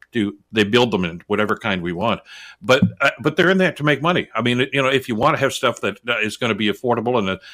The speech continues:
you wanna make it as inexpensive as possible, uh, governments are gonna have to get involved in this, maybe w-, through subsidies or something else to help these people out. You know, I, you don't wanna see anybody, a developer or anybody else, uh, you know,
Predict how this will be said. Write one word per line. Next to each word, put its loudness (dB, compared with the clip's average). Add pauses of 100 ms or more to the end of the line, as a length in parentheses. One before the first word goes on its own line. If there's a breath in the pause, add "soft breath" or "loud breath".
(120 loud breath)
you -4
wanna 2
make 0
it 0
as 0
inexpensive -6
as -10
possible, -4 (400 soft breath)
uh, 4 (120)
governments -2
are -2
gonna -2
have -2
to -8
get -4
involved 0
in -2
this, -8
maybe -4
w-, -12
through -10
subsidies -2
or 0
something -6
else -2
to -10
help -4
these -8
people -6
out. 0
You -4
know, -10 (360 soft breath)
I, 2
you 2
don't 4
wanna 4
see 2
anybody, 2
a 0
developer 0
or 2
anybody 0
else, 0 (300 soft breath)
uh, 2 (180)
you -2
know, -4